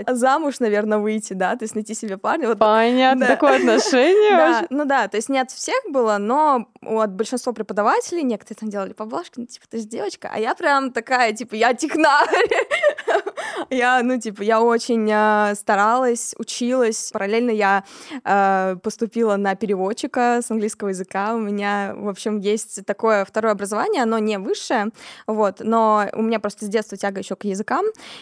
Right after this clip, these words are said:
Speaker 1: и я поступила на переводчика тоже в этом же университете.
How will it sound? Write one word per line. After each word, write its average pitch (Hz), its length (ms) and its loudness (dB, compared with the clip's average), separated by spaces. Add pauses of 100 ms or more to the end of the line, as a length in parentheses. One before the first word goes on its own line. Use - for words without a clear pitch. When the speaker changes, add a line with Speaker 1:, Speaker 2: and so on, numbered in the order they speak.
Speaker 1:
и 226 480 -2
я 226 100 0
поступила 226 560 -2
на 202 280 0
переводчика 247 640 -4
тоже 214 280 -2
в 196 100 -6
этом 196 200 -6
же 196 80 -6
университете. 240 720 -6